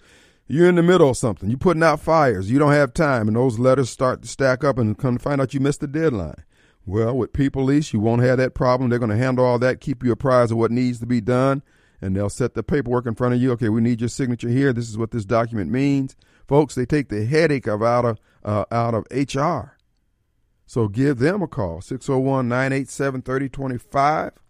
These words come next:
Make sure I got that right. Yep. <laughs> Six oh one, nine eight seven, thirty twenty-five. People Lease, people lease dot com. Folks, they do good work. And also, if you need a retirement plan,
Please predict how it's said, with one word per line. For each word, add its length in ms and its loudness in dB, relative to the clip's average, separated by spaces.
Make 120 -12
sure 200 -10
I 40 -8
got 160 -14
that 140 -12
right. 220 -14
Yep. 240 -4
<laughs> 180 -10
Six 280 -4
oh 120 2
one, 280 2
nine 220 -2
eight 160 -2
seven, 260 -4
thirty 240 -2
twenty-five. 560 -2
People 320 -2
Lease, 280 -2
people 320 -4
lease 260 -4
dot 360 -6
com. 400 -12
Folks, 220 -8
they 120 -4
do 160 -4
good 160 -6
work. 240 -10
And 80 -2
also, 240 0
if 80 -2
you 60 -4
need 120 2
a 40 -2
retirement 500 -4
plan, 320 -6